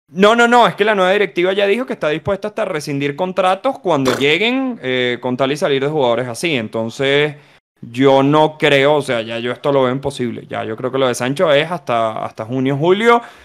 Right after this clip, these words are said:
bien sea que se quede, que yo lo veo hoy completamente imposible, o que ya lo vendan, pero otro préstamo, no, no, imposible, imposible.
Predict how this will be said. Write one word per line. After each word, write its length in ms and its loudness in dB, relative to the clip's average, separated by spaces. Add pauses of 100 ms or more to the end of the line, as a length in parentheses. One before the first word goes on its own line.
(140)
bien 380 2
sea 340 0
que 120 -6
se 180 -8
quede, 220 0
que 120 -8
yo 140 -4
lo 100 0
veo 180 4
hoy 140 2
completamente 1000 0
imposible, 720 -2 (400)
o 400 2
que 140 -4
ya 140 -10
lo 100 0
vendan, 340 0
pero 300 -6
otro 220 -10
préstamo, 400 -10
no, 160 -14
no, 120 -8
imposible, 500 -14
imposible. 440 -20